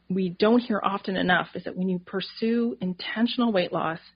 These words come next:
ninety to ninety-five percent of the time at two and five years, most people have regained the weight and often more.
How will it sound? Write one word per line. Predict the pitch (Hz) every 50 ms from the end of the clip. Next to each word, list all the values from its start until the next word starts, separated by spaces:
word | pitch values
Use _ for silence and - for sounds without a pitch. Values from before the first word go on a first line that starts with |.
| _ _
ninety | - 185 185 175 196 214 220
to | 226 220
ninety-five | 214 185 175 185 196 - - 185 190 202
percent | - 233 226 - 214 220
of | 240
the | 254 262
time | - - 190 175 180 175 180 180 -
at | - 180 - _
two | - - 190 190
and | 202 220
five | - 208 214 226 202
years, | 170 170 165 170 165 - - - - - - - - _ _ _
most | - 180 175 175 175 175 -
people | 196 190 185 190
have | 180 175 180 175
regained | 175 170 165 175 165 165 175
the | 175 180 175
weight | 165 156 151 156 -
and | - 160
often | 147 147 - - 170 165
more. | - - - - -